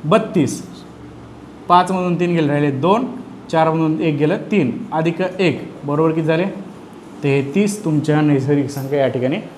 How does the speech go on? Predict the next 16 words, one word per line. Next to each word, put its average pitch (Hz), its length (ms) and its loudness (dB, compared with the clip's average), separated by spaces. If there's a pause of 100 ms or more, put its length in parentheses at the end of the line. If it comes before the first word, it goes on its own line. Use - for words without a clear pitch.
(140)
मिळतात. 127 320 2 (380)
म्हणजे 165 240 6
याच्या 196 200 6
पुढे 240 200 4
तुम्हाला 240 240 4
कितीही 240 340 2
सांगितलं 233 340 4
या 214 100 4
ठिकाणी, 190 320 0 (260)
मी 185 120 0
जर 202 160 2
म्हणलं 214 240 2
या 214 140 4
ठिकाणी 208 420 0 (320)
की 190 80 2
बाबा 202 380 6